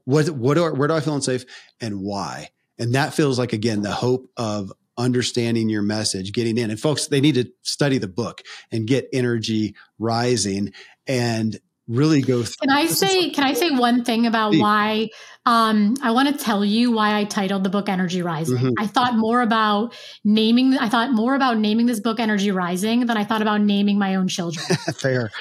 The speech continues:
Speaker 2: So,
Speaker 1: Yeah. Yeah.
Speaker 2: so the reason I chose the name Energy Rising is your, your physiology is brilliantly designed. Okay. Your body and your brain know what to do with waste.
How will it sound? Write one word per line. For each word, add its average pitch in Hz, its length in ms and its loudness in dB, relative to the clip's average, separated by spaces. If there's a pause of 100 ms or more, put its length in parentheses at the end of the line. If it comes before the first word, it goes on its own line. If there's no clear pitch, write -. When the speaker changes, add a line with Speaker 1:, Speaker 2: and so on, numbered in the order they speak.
(300)
Speaker 2:
So, 277 100 2
Speaker 1:
Yeah. 104 200 0 (160)
Yeah. 107 220 -4
Speaker 2:
so 269 640 2
the 240 140 -2
reason 285 320 2
I 320 100 2
chose 240 300 0
the 226 80 0
name 208 160 2
Energy 185 280 0
Rising 170 680 -6
is 233 400 0
your, 339 540 0
your 254 380 0
physiology 214 880 0
is 180 120 0
brilliantly 208 600 0
designed. 160 560 -6
Okay. 220 140 -2
Your 240 360 2
body 220 480 2
and 220 140 0
your 196 160 0
brain 202 480 0 (360)
know 294 640 4
what 240 300 2
to 233 100 0
do 226 300 2
with 247 240 0
waste. - 500 -6